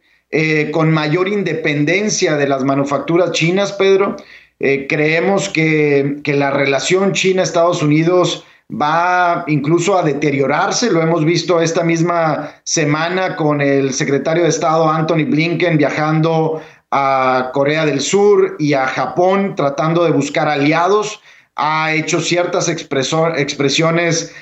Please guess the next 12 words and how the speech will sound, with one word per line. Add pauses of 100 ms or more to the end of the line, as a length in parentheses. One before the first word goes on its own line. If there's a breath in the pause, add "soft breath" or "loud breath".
(140 loud breath)
eh,
contra
China
en
temas
de
democracia. (460 loud breath)
Y,
y
más
bien,
Pedro,